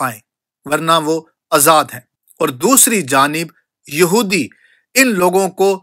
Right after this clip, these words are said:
कबूल करने के लिए बिल्कुल भी तैयार नहीं थे, क्योंकि यहूदी लोग नस्ली तौर पर सिर्फ इसराइली को कबूल करते, बाकी दूसरे लोगों को वो हमेशा मुस्तरद करते रहे।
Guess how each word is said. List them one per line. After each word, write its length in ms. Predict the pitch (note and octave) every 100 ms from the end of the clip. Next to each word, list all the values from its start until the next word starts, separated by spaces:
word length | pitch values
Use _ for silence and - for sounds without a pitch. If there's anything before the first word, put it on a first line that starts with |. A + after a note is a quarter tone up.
| _ -
कबूल 320 | E3+ G3 G#3+
करने 360 | F3 D#3+ E3+ E3
के 160 | E3+
लिए 260 | E3 E3+ E3+
बिल्कुल 600 | C3+ A2+ F#3 F#3 F3 E3+
भी 180 | C#3 D#3+
तैयार 460 | - C#3+ C3 C3+ C3+
नहीं 300 | B2+ B2 A#2
थे, 140 | - - _ _ _ _ G3+
क्योंकि 160 | G3+
यहूदी 460 | G#3 F3 G3 G3 B3
लोग 300 | G#3 A3 F#3+
नस्ली 420 | E3+ G#3+ A#3+ A#3 -
तौर 280 | F#3+ G3+ F#3
पर 180 | G#3+ F#3
सिर्फ 440 | - A#3 G#3 - -
इसराइली 640 | F#3+ G#3+ G3+ F3+ G3+ G#3+
को 240 | F#3 F#3 F3+ - _ -
कबूल 320 | D#3+ E3+ F#3+
करते, 500 | - D#3 C#3 D#3+ D3+ - _ _
बाकी 380 | C#3 D#3 - E3+
दूसरे 440 | C3 F3 F#3+ F3+ D3
लोगों 320 | C3+ C#3+ C#3+
को 240 | B2+ D3 C#3 - _ -
वो 180 | C3+ C3
हमेशा 520 | C3+ C3+ B2+ D3 C#3
मुस्तरद 580 | A#2 D3 - C#3+ C3+ B2+
करते 320 | B2+ A#2 A2+
रहे। 160 | F#2+